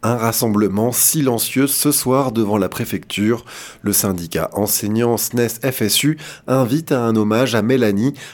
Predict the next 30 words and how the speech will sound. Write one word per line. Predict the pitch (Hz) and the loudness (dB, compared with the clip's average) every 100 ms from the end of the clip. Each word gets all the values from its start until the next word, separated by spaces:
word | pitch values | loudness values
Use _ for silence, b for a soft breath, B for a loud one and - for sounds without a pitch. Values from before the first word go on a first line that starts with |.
| - | -4
l'assistante | 98 117 - 127 - 131 123 | 0 0 -2 -4 0 0 0
d'éducation | 90 101 113 113 98 - 123 | -2 -2 -2 0 -2 0 -2
de | 117 107 | 0 0
trente | - 113 113 107 | -2 -2 -2 -2
et | |
un | 85 87 | -2 -2
ans, | 92 113 | -2 -2
poignardée | 110 98 98 90 92 95 | -2 -2 0 -2 0 -2
à | |
mort | 85 92 113 104 | 0 0 0 0
mardi | 101 98 101 | -2 -2 -2
dernier | 104 95 123 139 | -2 0 0 0
par | 113 95 | -2 -2
un | 98 | 0
adolescent | 127 147 147 110 - 117 - B B B | 0 2 0 0 -2 -2 -4 B B B
au | 113 | -4
collège | 107 107 104 104 90 80 | -2 0 2 0 0 -6
Françoise | - 107 - 117 101 | -6 -4 -2 -2 -2
Dolto | 85 80 101 101 123 123 | -2 -2 -2 0 0 0
de | 90 117 | 0 -2
Nogent | 107 95 87 104 98 | 2 0 0 -2 -4
en | - 87 - | -8 -12 -6
Haute-Marne. | 104 98 92 92 95 120 107 B B B _ | -6 -4 -4 0 2 0 -2 B B B _
Le | 95 | -6
rendez-vous | 80 80 82 85 113 | -6 -8 -8 -2 -2
est | 107 | 0
à | 107 | -2
dix-huit | 98 120 98 90 - | 0 -2 0 -6 0
heures, | 113 123 95 | 2 2 0
place | 82 107 113 120 - | -4 -2 0 0 -2